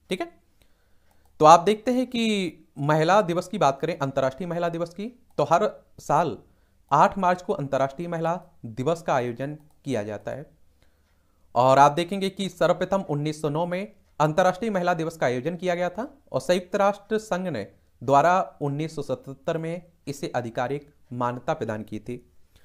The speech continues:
और यूएन की बात करें तो आप देखते हैं कि संयुक्त राष्ट्र की बात हो रही है, यूनाइटेड नेशंस की बात हो रही है और इसकी स्थापना चौबीस अक्टूबर उन्नीस सौ पैंतालीस में हुई थी, न्यूयॉर्क, यूएसए में आपको हेडक्वार्टर देखने को मिलेगा।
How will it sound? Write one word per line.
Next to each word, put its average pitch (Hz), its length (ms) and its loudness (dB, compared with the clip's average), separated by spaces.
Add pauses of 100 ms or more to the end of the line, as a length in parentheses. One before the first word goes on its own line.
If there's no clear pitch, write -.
(180)
और 120 160 6
यूएन 160 300 6
की 196 120 -2
बात 175 200 4
करें 185 140 0
तो 180 100 0
आप 147 100 2
देखते 156 260 -4
हैं 170 80 -4
कि 156 80 -6
संयुक्त 139 360 -4
राष्ट्र 156 240 0
की 175 100 -6
बात 151 220 -2
हो 156 80 0
रही 147 160 -2
है, 101 160 -4 (160)
यूनाइटेड 131 460 -2
नेशंस 151 340 -4
की 165 100 -8
बात 147 240 0
हो 160 60 -2
रही 143 180 -2
है 104 100 -4 (600)
और 123 120 0
इसकी 165 260 -4
स्थापना 165 300 0
चौबीस 147 320 -2
अक्टूबर 156 360 -2
उन्नीस 123 360 -4
सौ 123 80 -4
पैंतालीस 131 460 -4
में 165 60 -2
हुई 160 140 -4
थी, 180 280 -8 (380)
न्यूयॉर्क, 165 540 2
यूएसए 151 360 -2
में 175 100 -6
आपको 160 300 -6 (280)
हेडक्वार्टर 139 480 -2
देखने 123 260 -10
को 113 120 -12
मिलेगा। 110 340 -12